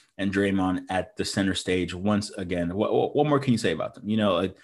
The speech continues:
they had a rough year last year. And I, I was, I told Ryan last year,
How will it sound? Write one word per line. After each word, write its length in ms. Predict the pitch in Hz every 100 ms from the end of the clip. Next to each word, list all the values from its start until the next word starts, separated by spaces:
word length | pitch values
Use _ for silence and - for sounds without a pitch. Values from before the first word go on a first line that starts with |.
| - -
they 80 | 107
had 160 | 113
a 40 | 101
rough 400 | 92 123 123 -
year 220 | 113 110
last 400 | 98 92 92 -
year. 240 | 95 87 - - -
And 180 | 110 110
I, 60 | -
I 240 | 127 139
was, 160 | 139 147
I 80 | 127
told 200 | 180 160
Ryan 260 | 147 131
last 340 | 107 117 - 95
year, 180 | 85